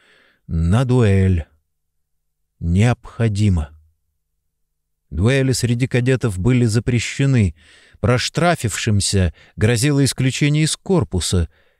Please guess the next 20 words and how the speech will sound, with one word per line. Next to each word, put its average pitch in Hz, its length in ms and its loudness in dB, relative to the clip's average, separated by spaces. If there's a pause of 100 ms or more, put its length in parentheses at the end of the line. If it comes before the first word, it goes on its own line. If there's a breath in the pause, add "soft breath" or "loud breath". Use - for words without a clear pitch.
(360)
И 82 80 -6
потом... 123 480 0 (680)
Это 104 220 0
же 107 140 2
Серж, 151 560 -2
друг 104 320 -2
детства. 110 600 -2 (300 soft breath)
С - 180 -10
ним 131 260 0
Пьер 123 360 -2
строил 131 540 0
паровозы 117 540 0
из 120 100 -2
кубиков 131 580 -6
и 107 40 0
зубрил 92 460 0
на 98 140 0
пару 123 360 -2
букварь. 101 680 -2 (720)
И... 98 600 0